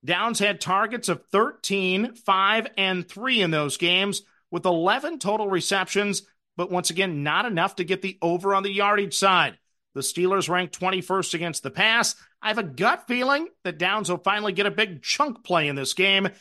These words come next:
and go over the number. So I'm on Josh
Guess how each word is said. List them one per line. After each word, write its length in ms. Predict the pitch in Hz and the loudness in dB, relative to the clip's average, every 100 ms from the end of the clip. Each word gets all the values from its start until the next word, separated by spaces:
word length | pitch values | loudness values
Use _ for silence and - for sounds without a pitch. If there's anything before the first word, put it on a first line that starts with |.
| _ - | _ -10
and 180 | 143 | -4
go 160 | 143 190 | 0 2
over 160 | 196 170 | 0 0
the 80 | |
number. 460 | 170 190 156 151 139 _ _ | 2 2 2 0 0 _ _
So 120 | - | -6
I'm 120 | 156 185 | -2 0
on 180 | 180 | 0
Josh 480 | 151 160 190 247 233 | 0 0 2 2 -2